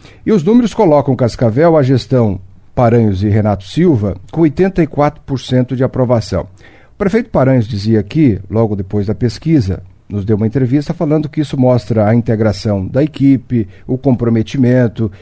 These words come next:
a equipe conhece os problemas da cidade, a abertura com a população, a boa relação com as entidades de classe, com a população de uma forma geral. O prefeito chegou a dizer aqui no microfone que ele coloca o telefone dele à disposição,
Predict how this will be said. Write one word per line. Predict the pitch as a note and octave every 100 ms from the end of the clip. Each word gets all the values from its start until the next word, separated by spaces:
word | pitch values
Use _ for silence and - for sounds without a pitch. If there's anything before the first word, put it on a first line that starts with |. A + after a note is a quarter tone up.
| - - -
a | -
equipe | C#3 C#3+ C#3
conhece | - D#3+ C#3 D3+ C3+ C3
os | A#2+
problemas | C3 A#2+ A#2+ A#2 G#2+
da | A2+
cidade, | - C3 B2 B2 A2+ C3+
a |
abertura | C#3 C#3+ - D#3+ D#3
com | B2+
a | B2+
população, | - G2 A#2+ G#2+ - C3+ C3+ C#3+
a |
boa | C3+ F#3 E3
relação | C#3+ C#3 B2 D3 D3
com | C3+
as | A#2+ B2+
entidades | A#2+ A2 A#2 A#2 G2
de | G#2
classe, | F#2+ B2+ C3 C3 - B2+ A2+ - - - - -
com | G3
a | F#3+
população | E3+ D#3+ C#3 D#3+ D3+
de | C3+
uma |
forma | A#2 C3 B2+
geral. | A2 A#2 C3
O |
prefeito | A#2 B2 B2
chegou | B2 B2
a |
dizer | A2+ A#2+ A2
aqui | A#2
no | A2
microfone | A2+ G#2+ C3 C3
que | -
ele | B2
coloca | - A#2+ C#3 C3
o | C3
telefone | B2+ A#2 B2+ A#2
dele | A#2 A#2+
à | A2+
disposição, | - B2 A2 G#2 - C3+ C#3